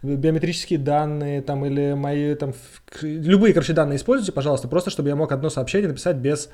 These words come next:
ошибок. Вот. Но пока что этого нет. Э, мне посоветовали, э, установить там другие клавиатуры на iPhone. Я сделал это, мне не п-, не понравилось ни Яндекс, ни Google.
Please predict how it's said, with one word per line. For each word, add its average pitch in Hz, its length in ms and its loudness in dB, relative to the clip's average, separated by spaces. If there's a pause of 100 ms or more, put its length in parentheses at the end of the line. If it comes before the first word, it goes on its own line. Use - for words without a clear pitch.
ошибок. 123 500 -6 (280)
Вот. 123 380 -4
Но 127 60 -4
пока 131 220 2
что 165 160 0
этого 156 200 0
нет. 120 280 -6 (380)
Э, 135 180 -2
мне 151 260 4
посоветовали, 156 600 2
э, 123 1000 -2
установить 160 340 -2
там 147 80 -2
другие 143 280 0
клавиатуры 139 540 -2
на 123 180 -4
iPhone. 123 400 -6
Я 151 140 -2
сделал 131 440 0
это, 120 200 -6
мне 139 180 -4
не 175 80 -4
п-, 151 100 -10
не 143 160 -6
понравилось 120 520 -4
ни 156 80 -4
Яндекс, 120 420 -6
ни 147 100 -8
Google. 127 400 -8